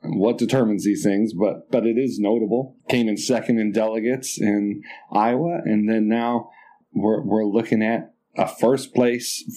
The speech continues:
finish in New Hampshire. Some people have been saying, "Well,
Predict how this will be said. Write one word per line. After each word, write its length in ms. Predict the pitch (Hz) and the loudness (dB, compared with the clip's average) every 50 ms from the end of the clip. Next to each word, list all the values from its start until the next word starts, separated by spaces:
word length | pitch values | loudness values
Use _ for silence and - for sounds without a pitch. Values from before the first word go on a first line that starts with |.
| - | -2
finish 340 | - 127 139 156 147 - - | 0 0 2 2 0 2 2
in 100 | 120 117 | 2 2
New 140 | 117 117 117 | 2 2 2
Hampshire. 640 | 123 127 139 156 151 - - - 90 80 - - - _ _ _ _ _ _ _ _ _ _ _ _ _ _ - | 0 0 0 -2 -4 -4 -2 -2 -2 -2 -4 -8 -16 _ _ _ _ _ _ _ _ _ _ _ _ _ _ -14
Some 280 | - - - 139 139 139 | -8 0 0 0 2 2
people 320 | 131 131 123 101 117 113 | 2 0 2 2 0 0
have 80 | 107 92 | 0 2
been 200 | 104 110 107 107 | 2 2 2 2
saying, 520 | - 123 120 117 113 110 110 101 - - _ _ _ _ _ _ _ _ _ _ _ _ _ _ _ _ - - - | 0 0 2 2 2 0 -2 -4 -6 -8 _ _ _ _ _ _ _ _ _ _ _ _ _ _ _ _ -12 -4 0
"Well, 460 | 143 156 175 185 190 180 - - - | 0 2 2 0 -2 -4 -6 -10 -14